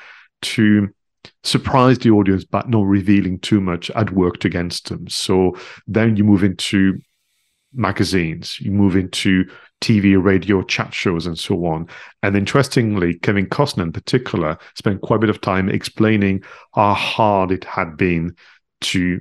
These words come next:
make Waterworld and what they were up against and so on, and almost, you know, had that rekindled the respect of saying, "This is about ambition, this is about vision, and we now kind of get it more."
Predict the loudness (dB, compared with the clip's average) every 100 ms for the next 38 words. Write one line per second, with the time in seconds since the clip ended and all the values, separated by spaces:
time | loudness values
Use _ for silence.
0 | -6 -4 0 0 -2 -2 -4 -4 -4 -2
1 | -2 -2 -4 -4 -2 -2 -2 -2 -4 -4
2 | -2 -2 -2 -6 -4 -2 0 2 4 4
3 | 6 4 2 -4 -10 -20 _ -8 -4 -2
4 | 0 0 -2 -2 -2 0 0 0 -2 2
5 | 2 2 0 0 0 -2 -4 -6 -8 -12
6 | -20 -20 -20 -20 _ -2 2 2 0 -2
7 | 0 0 0 0 0 -2 -2 -4 -2 -4
8 | 0 0 0 0 -4 -4 -6 -4 -4 -6
9 | 0 2 2 -4 -6 -14 -20 -20 _ -2
10 | 2 2 0 -2 -4 -4 -4 -2 0 2
11 | 2 0 -4 0 2 2 0